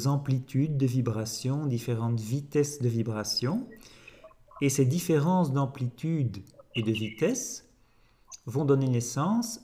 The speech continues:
à ce qu'on appelle les dimensions. Et, euh, que sont les dimensions ? Eh bien, vous pouvez vous représenter ça comme des bulles de réalité.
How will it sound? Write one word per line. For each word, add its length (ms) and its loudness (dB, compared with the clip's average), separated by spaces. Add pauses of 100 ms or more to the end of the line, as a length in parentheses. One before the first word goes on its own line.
à 80 -2
ce 140 -8
qu'on 180 -2
appelle 560 -2 (160)
les 140 0
dimensions. 760 -2 (2500)
Et, 280 0
euh, 340 -4 (760)
que 120 4
sont 240 -2
les 120 2
dimensions ? 800 2
Eh 100 0
bien, 400 -2 (800)
vous 140 -8
pouvez 260 2
vous 100 2
représenter 640 -2
ça 200 -2
comme 240 0
des 120 4
bulles 340 2
de 100 4
réalité. 880 0